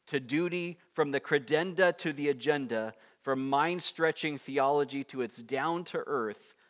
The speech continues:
concrete implications in everyday living. He, I, there's times where it's like,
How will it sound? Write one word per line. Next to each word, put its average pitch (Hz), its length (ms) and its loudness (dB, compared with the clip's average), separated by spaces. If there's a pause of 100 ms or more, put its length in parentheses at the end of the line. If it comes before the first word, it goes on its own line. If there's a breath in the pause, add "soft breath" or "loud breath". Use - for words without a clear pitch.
(200 soft breath)
concrete 156 800 -2 (100)
implications 123 1160 -6 (400)
in 117 260 -8
everyday 113 540 -6
living. 95 440 -10 (4000)
He, 208 560 -6
I, 131 120 2 (220)
there's 233 220 10
times 220 400 4
where 202 120 8
it's 185 120 2
like, 160 380 6